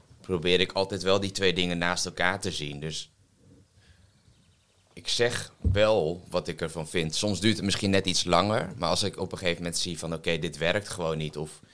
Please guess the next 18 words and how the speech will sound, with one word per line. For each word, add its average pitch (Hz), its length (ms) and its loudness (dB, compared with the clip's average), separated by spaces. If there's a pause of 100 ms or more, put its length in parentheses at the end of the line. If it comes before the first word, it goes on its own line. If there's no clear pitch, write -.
(200)
je 78 140 -14
doet 78 200 -10
dingen 82 260 -4
niet 85 180 -4
op 76 80 -12
de 85 60 -8
juiste 82 380 -2
manier, 82 480 -2 (600)
dan 87 160 0
geef 82 280 -2
ik 78 80 -12
dat 78 140 -2
wel 78 140 0
aan. 76 400 -2 (840)
En 82 120 -8
dat 78 160 -6
is, - 280 -8 (380)
ja, - 180 -16